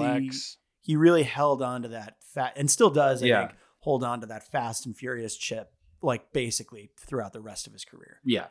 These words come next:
Speaker 1: I think especially since it then, you know, re-emerged and blew up, um, really
Speaker 3: Yeah.
Speaker 1: holds on to, like, "I directed the first
Speaker 3: Did,
Speaker 1: Fast and
Speaker 3: and
Speaker 1: Furious."
Speaker 3: did he direct, I know he directed the first Triple X. Did he direct the most recent one as well?
Speaker 1: No, that was D J
Speaker 2: No.
Speaker 1: Caruso.
Speaker 3: Oh,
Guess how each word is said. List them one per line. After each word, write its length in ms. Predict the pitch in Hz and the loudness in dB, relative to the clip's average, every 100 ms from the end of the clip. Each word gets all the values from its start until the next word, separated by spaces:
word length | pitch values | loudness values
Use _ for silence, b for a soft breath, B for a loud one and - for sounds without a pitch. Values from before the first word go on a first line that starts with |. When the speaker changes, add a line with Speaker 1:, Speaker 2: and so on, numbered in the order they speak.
| - | 4
Speaker 1:
I 60 | 156 | 6
think 120 | 170 | 6
especially 500 | - 175 165 170 147 | 4 4 2 2 -4
since 380 | 147 123 - - | -2 -2 -2 -4
it 180 | 139 - | -8 -2
then, 360 | 127 117 110 104 131 139 | -2 -2 -8 -16 -10 -8
you 80 | 131 | -8
know, 140 | 110 104 | -10 -14
re-emerged 1040 | 113 127 123 120 120 113 110 110 98 101 107 | -8 -8 -8 -10 -12 -12 -12 -16 -14 -14 -12
and 120 | 104 | -12
blew 240 | 110 107 | -12 -12
up, 320 | 101 92 - - _ _ _ _ _ 135 | -12 -14 -16 -20 _ _ _ _ _ -4
um, 540 | 120 110 101 95 90 _ _ _ _ 127 | -2 -2 -8 -14 -20 _ _ _ _ -4
really 400 | 127 135 127 120 | 4 4 4 0
Speaker 3:
Yeah. 40 | |
Speaker 1:
holds 200 | 131 120 127 | -2 0 0
on 140 | 117 | -2
to, 60 | 107 | -6
like, 180 | 104 - | -12 -12
"I 140 | 117 127 | -8 -8
directed 400 | 101 92 - - | -8 -18 -18 -20
the 80 | |
first 180 | - 113 | -10 -4
Speaker 3:
Did, 60 | 147 | -4
Speaker 1:
Fast 240 | 107 101 | -6 -12
and 80 | 104 | -2
Speaker 3:
and 100 | 147 | 0
Speaker 1:
Furious." 180 | 156 165 | 0 -6
Speaker 3:
did 80 | 233 | -4
he 100 | 240 | 0
direct, 400 | 226 196 190 - | 4 4 2 -2
I 60 | 156 | -2
know 100 | 180 | 0
he 60 | 202 | 0
directed 280 | 180 175 117 | -4 -6 -12
the 60 | |
first 320 | - 135 135 | -4 -4 -4
Triple 260 | - 160 156 | -4 -2 0
X. 220 | 147 - | -2 -4
Did 140 | 127 107 | -10 -8
he 140 | 139 | -8
direct 280 | 131 131 127 | -6 -6 -6
the 60 | 117 | -8
most 240 | 113 - | -10 -10
recent 320 | 98 - 139 | -10 -10 -8
one 160 | 127 117 | -6 -6
as 160 | 95 90 | -8 -12
well? 480 | 90 92 92 139 | -18 -8 -2 0
Speaker 1:
No, 200 | 151 143 131 | 4 4 4
that 100 | 143 | 0
was 100 | 160 | 0
D 60 | |
J 60 | 165 | 0
Speaker 2:
No. 340 | 165 160 151 | 2 0 0
Speaker 1:
Caruso. 400 | 120 110 107 123 | -6 -12 -8 4
Speaker 3:
Oh, 140 | 113 | 4